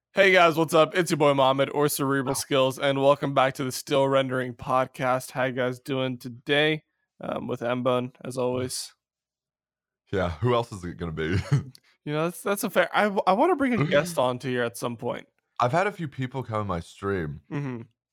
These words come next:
Speaker 2: and be like, "Yo, can I be a guest?" I'm like, "I mean, at some point we'll probably bring somebody on, but for right now, you know."
Speaker 1: Like people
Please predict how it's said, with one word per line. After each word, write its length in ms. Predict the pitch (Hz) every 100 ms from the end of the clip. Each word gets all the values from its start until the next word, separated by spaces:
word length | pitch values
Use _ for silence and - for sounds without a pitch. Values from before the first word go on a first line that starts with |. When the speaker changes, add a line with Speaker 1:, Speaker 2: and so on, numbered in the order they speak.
| -
Speaker 2:
and 160 | 95 95
be 100 | 95
like, 240 | 90 87
"Yo, 240 | 92 87 87
can 160 | 107
I 100 | 92
be 180 | 90 95
a 60 | 82
guest?" 460 | - 87 78 -
I'm 100 | 87
like, 320 | 85 78 - _ _ _ _ _ _ _ _
"I 80 | 110
mean, 80 | 110
at 140 | 117
some 160 | - 139
point 160 | 165 131
we'll 100 | 95
probably 260 | 101 85
bring 220 | 78 85
somebody 400 | 80 90 80 82
on, 300 | 90 92 82
but 260 | 78 76 - _ _
for 120 | 98
right 160 | 95 -
now, 220 | 90 98
you 140 | 92
know." 280 | 82 85 95 -
Speaker 1:
Like 220 | 151 139
people 280 | 160 143